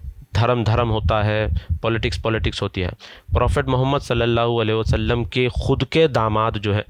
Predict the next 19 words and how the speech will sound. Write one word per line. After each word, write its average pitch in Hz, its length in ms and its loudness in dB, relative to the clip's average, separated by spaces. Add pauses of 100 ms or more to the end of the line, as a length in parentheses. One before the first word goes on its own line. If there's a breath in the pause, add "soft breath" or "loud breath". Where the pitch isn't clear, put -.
(460 loud breath)
वो 117 300 0
बहुत 117 260 0
बड़े 120 200 2
बिजनेसमैन 104 540 -2
थे, 87 140 -4
उस्मान 110 380 0
रदी 101 140 0
अल्लाह 92 160 0
ताला 85 200 -4
अन्हु। 85 160 -4 (580 loud breath)
मगर 139 360 2
प्रॉफिट 143 420 -2
मोहम्मद 131 320 2
सल्लल्लाहु 117 440 0
अलैहि 110 160 -2
वसल्लम 107 160 0
ने 123 120 0
कभी 120 460 0
अपने 127 680 0